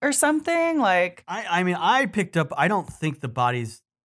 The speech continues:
Speaker 2: I think, for what I t-, I took from just this simple story, this prologue,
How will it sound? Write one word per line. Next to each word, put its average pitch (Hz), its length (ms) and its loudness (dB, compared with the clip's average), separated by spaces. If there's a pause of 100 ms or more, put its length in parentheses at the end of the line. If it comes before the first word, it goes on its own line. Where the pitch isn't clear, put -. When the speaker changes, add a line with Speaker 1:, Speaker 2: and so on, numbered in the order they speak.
(520)
Speaker 2:
I 160 120 -4
think, 175 340 -8
for 175 140 -4
what 180 140 2
I 190 160 6
t-, 170 180 -10
I 151 120 -2
took 147 220 -10
from 123 220 -10
just 127 260 -8
this 123 120 -10
simple 117 360 -10
story, 113 600 -10
this - 460 -20 (140)
prologue, 113 520 -8